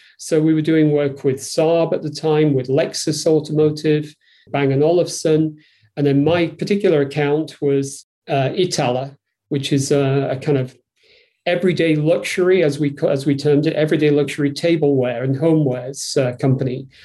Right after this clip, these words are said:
And I spent a lot of time in Finland, kind of defining who the brand is and how we would manifest that in their portfolio, which was, again, a fantastic, uh, fantastic opportunity. We had a lot of other clients, but then I got pulled into another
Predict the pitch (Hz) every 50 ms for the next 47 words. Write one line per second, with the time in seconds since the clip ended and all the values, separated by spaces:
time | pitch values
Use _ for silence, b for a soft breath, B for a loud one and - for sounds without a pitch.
0 | b b b b b b b - 151 156 156 156 151 - - 156 147 143 147 170
1 | 175 165 160 151 - 170 160 151 143 135 135 135 135 - - 185 190 180 180 175
2 | 175 170 170 165 160 151 - - - 156 147 143 139 135 143 135 - 156 147 139
3 | 139 139 131 139 143 139 135 131 135 135 131 131 135 139 170 180 165 160 - 147
4 | 135 135 143 143 143 143 139 139 147 139 135 143 139 143 147 151 143 143 - 139
5 | 131 - - - 123 120 127 131 - _ b b b b b b 151 139 139 139
6 | 143 151 147 - 139 123 - - - - 139 131 131 135 131 123 120 120 135 156
7 | 151 151 - 160 147 143 143 - B B B B B 151 135 156 147 135 127 123
8 | 123 120 - - 131 127 - 143 135 135 - - 131 131 - - _ - - 127
9 | 123 120 113 - - 135 135 135 135 135 - - - - 127 - - 131 - 170
10 | 156 151 143 - - 110 113 120 135 - _ _ B B B B B B B B
11 | B B B 185 180 196 214 214 262 277 269 247 220 175 180 175 170 165 165 -
12 | - - 160 160 151 143 139 139 135 - - 160 170 180 214 220 208 202 202 202
13 | - - - 175 165 165 170 165 160 156 156 143 147 - - 156 147 147 156 170
14 | 180 185 190 175 160 156 139 143